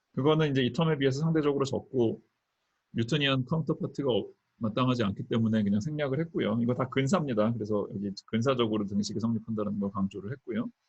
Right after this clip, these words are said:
자, 그러면 여기 이쪽에 적은 요, 예, 상대론에서의 컨서베이션 이퀘이션을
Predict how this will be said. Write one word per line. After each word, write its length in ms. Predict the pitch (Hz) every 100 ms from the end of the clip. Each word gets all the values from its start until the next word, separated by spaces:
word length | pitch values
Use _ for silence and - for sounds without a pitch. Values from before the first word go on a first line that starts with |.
| _ _ _ _ _ _ _ _ _ -
자, 100 | 135
그러면 540 | 175 180 180 208 87 - _ _ _ _ _ _ _ _ _ _ _ _ -
여기 200 | 135 147
이쪽에 260 | - 160
적은 420 | 143 123 135 127 117
요, 300 | 120 101 - - _ _ _ -
예, 100 | 104
상대론에서의 760 | 160 165 156 143 127 120 117
컨서베이션 540 | 110 156 156 131 117 120
이퀘이션을 720 | 104 120 110 113 120 123 113